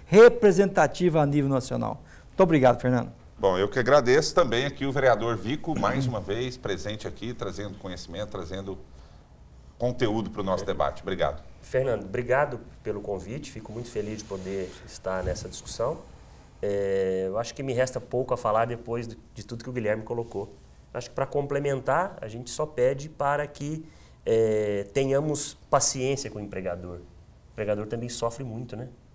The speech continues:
Speaker 3: Eu acho que é um detalhe que tem que ser colocado. Paciência com o empregador. Eu acho que a cidade é pujante, não faz de extinção mais de quem chegou há,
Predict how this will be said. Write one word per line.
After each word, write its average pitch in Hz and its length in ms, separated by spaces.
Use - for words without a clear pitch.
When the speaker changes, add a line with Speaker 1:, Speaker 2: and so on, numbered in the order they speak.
Speaker 3:
Eu 92 60
acho - 140
que - 60
é 101 40
um 113 80
detalhe 113 420
que 110 60
tem 120 100
que 117 80
ser 131 80
colocado. 135 560
Paciência 123 460
com - 80
o 113 40
empregador. 104 640
Eu 107 80
acho 110 180
que 110 60
a - 20
cidade 98 380
é - 20
pujante, 101 760
não 113 100
faz 107 260
de 101 140
extinção 101 680
mais 101 260
de 90 80
quem 98 240
chegou 95 640
há, 82 60